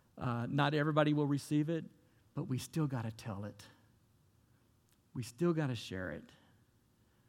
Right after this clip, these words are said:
of why Jesus is so compelling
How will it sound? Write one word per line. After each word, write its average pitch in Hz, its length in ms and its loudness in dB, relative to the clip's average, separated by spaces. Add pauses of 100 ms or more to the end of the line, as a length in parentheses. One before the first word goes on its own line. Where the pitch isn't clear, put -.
(180)
of 123 240 -6
why 147 240 4
Jesus 131 500 2
is 104 100 -6
so 127 200 -2
compelling 101 680 -6